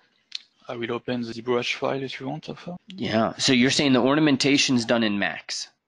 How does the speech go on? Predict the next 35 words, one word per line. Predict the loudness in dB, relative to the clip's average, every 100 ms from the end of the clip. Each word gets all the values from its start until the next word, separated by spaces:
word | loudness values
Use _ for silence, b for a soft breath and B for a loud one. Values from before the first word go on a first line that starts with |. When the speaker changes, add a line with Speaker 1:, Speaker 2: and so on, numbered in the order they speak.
| -20 -6
Speaker 1:
Yes, | 0 2 0 -2 -8
the | -10 -4 -2
only | 0 0 -4
stuff | -2 -2 -2
that | -2 -2 0
was | 0
done | 0 -2
in, | -2
uh, | 0 0 0 -2
ZBrush | -6 0 0 2 -2 -4 -6
was, | -2 -2 -2
uh, | -6 -6 -6
the, | -10 -8 -6
uh, |
Jesus | -6 -8 -8
panel. | -6 -4 -4 -8 _
It | -10 -2
was | 0
at | 0 -4
first, | 0 0 0 -2
uh, | 0 0 -2 -2 -4
a | -6
scan, | -2 -2 -2 -8 _ -14
Speaker 2:
Okay. | -10
Speaker 1:
as | -8
you | -6
can | -6 -6
see | -6 -4
here. | -4 -4 -10 _
Speaker 2:
Yeah. | -12 -12 _ -20
Speaker 1:
Like, | -12 -8
uh, | -8 -10 -14 -10
really, | -6 -6
uh, | -6
mushy. | -6 -4 -2 -4 -6